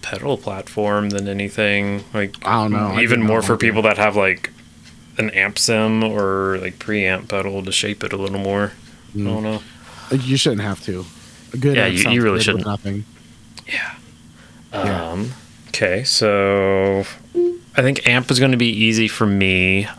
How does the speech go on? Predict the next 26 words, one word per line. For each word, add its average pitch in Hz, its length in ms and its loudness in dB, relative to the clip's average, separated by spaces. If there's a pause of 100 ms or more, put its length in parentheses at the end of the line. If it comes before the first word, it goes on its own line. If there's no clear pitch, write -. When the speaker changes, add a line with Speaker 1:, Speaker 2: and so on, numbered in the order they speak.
(140)
Speaker 1:
Uh, 90 760 4 (440)
Blues 101 320 2
Junior. 95 420 2 (1500)
Speaker 2:
Okay. 160 220 2
Speaker 1:
I, 107 300 4
I 110 60 0
think 113 140 4
I've 107 120 2
had 113 180 2
one 123 220 2
for 117 800 2
a 127 60 4
minute. 123 540 4
Uh, 101 500 2
see 113 220 2
it 110 100 4
a 107 140 2
lot 107 440 4
used, 113 800 2
and 110 520 2
while 107 180 4
it - 160 -4
sounds 143 920 0 (440)
okay, 143 720 2 (100)
it's, 127 440 0
it, 120 220 0